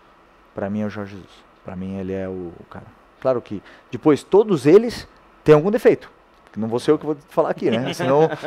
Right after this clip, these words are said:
<laughs> vai cancelar esse vídeo, né? Todos eles têm algum defeito, mas, é, essas principais virtudes, assim, é, também tem o Rogério Ceni, né? Que o Rogério Ceni trabalhou aqui, que foi um cara muito especial, que a gente foi campeão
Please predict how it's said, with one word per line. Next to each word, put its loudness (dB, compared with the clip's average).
<laughs> 0
vai 4
cancelar 4
esse 0
vídeo, 0
né? -2
Todos 0
eles 2
têm -4
algum -6
defeito, -2
mas, -6
é, -6
essas -12
principais -10
virtudes, -12
assim, -12
é, -8
também -8
tem -10
o -10
Rogério -6
Ceni, -10
né? -14
Que -20
o -14
Rogério -14
Ceni -16
trabalhou -12
aqui, -14
que -20
foi -10
um -10
cara -6
muito -6
especial, -6
que -12
a -10
gente -12
foi -10
campeão -10